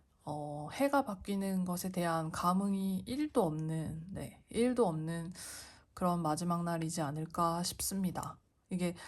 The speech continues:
제가 또 한국이 아니다 보니까 보신각 제아의 종 치는 것도 가-, 가족들이랑 같이 안 보고 그러다 보니까 더 그런 것 같아요.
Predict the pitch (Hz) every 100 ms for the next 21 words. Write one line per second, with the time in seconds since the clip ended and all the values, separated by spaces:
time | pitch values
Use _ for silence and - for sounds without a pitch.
0 | - - 185 180 185 - 262 269 269 175
1 | 160 180 202 196 175 - 156 160 160 151
2 | 175 - - - - 196 214 208 196 190
3 | 190 - 196 190 190 190 190 185 185 -
4 | 226 208 196 180 175 170 180 - - 226
5 | 240 240 208 185 185 - 143 147 165 202
6 | 185 160 165 156 160 - - - - _
7 | - 180 180 165 160 160 160 156 160 -
8 | 190 190 190 180 151 127 - - 160